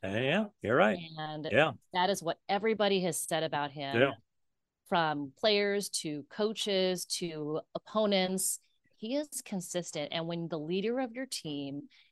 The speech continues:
Speaker 2: is that consistent, I think it lends itself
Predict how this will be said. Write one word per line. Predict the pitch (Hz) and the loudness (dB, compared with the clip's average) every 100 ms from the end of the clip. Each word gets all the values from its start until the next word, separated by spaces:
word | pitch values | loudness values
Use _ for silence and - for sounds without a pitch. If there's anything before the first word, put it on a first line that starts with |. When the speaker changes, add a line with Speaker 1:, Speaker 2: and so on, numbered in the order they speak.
| _ | _
Speaker 2:
is | 165 143 131 | -6 -6 -4
that | 156 160 | -4 -4
consistent, | - 240 233 - 156 - - 147 139 151 | -6 -8 -6 -6 -8 -8 -8 -6 -6 -6
I | 156 | -8
think | - 180 180 | -8 -8 -4
it | 156 131 | -6 -6
lends | 160 165 175 190 | -4 -2 -2 -4
itself | 220 - - 143 143 | -4 -4 -2 -2 -4